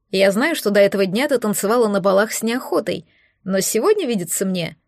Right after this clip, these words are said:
все будет иначе. Тебе понадобится много сил».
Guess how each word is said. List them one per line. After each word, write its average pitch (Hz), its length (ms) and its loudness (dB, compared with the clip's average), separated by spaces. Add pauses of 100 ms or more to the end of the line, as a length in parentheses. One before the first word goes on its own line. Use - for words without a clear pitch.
все - 220 -2
будет 285 280 -2
иначе. 180 500 -4 (300)
Тебе 190 320 0
понадобится 247 580 -2
много 226 280 -2
сил». - 440 -4